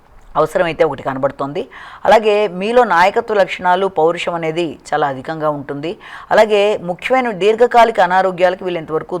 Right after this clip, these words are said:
దూరంగా శ్రద్ధ తీసుకుంటూ ముందుకు వెళ్ళాలి. అలాగే వైరాగ్య భావనల్ని అధిగమించే విధంగా ఎక్కువ కృషి చేస్తూ ముందుకు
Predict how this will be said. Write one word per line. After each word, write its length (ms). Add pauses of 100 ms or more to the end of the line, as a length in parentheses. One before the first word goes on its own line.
దూరంగా 320 (120)
శ్రద్ధ 240 (100)
తీసుకుంటూ 460
ముందుకు 300
వెళ్ళాలి. 360 (520)
అలాగే 260
వైరాగ్య 440 (100)
భావనల్ని 480
అధిగమించే 500
విధంగా 340 (200)
ఎక్కువ 200 (120)
కృషి 260
చేస్తూ 280 (440)
ముందుకు 240